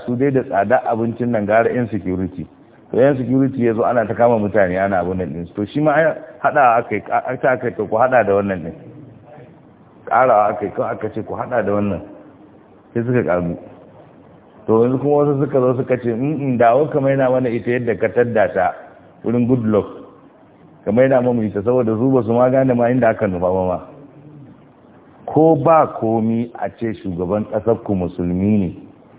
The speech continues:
ku ja iya nan ku tsaya kawai. Shi kaɗai Allah ya maku babbar kyauta, amma kahiri ko sa ku yake cikin kwal-, tandu don ku ji daɗi. In dai kahiri ne shugaban ku kun shiga uku, domin da shi ake maku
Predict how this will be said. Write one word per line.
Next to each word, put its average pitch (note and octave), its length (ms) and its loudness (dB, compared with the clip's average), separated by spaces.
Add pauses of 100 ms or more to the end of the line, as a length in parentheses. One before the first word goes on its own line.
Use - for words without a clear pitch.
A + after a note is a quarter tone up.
(140)
ku F#2 100 -4
ja A2 220 4
iya A#2+ 200 2
nan B2+ 200 0
ku G#2+ 120 -6
tsaya F#2+ 300 0
kawai. E2 200 -6 (840)
Shi A2+ 200 -4
kaɗai A#2+ 260 0
Allah A2+ 220 0
ya A2+ 100 2
maku G#2+ 180 -2
babbar G2 300 2
kyauta, D#2+ 320 -2 (240)
amma G#2+ 540 2
kahiri G#2+ 540 0
ko A#2 180 0
sa B2+ 140 4
ku - 120 -4
yake G#2 300 -4
cikin F#2 260 -8
kwal-, G#2 220 -2 (260)
tandu A2 400 0 (340)
don A2 160 2
ku G#2+ 140 -2
ji F2 100 -2
daɗi. E2+ 420 0
In D3 160 2
dai D3 200 4
kahiri C3 440 2
ne A2 140 0
shugaban F#2 380 -4
ku F2+ 100 -8
kun G2 140 -4
shiga F2 220 -4
uku, D#2+ 220 -10 (880)
domin A#2+ 380 4
da A#2 100 2
shi C3 220 0
ake B2+ 280 0
maku G#2 240 -2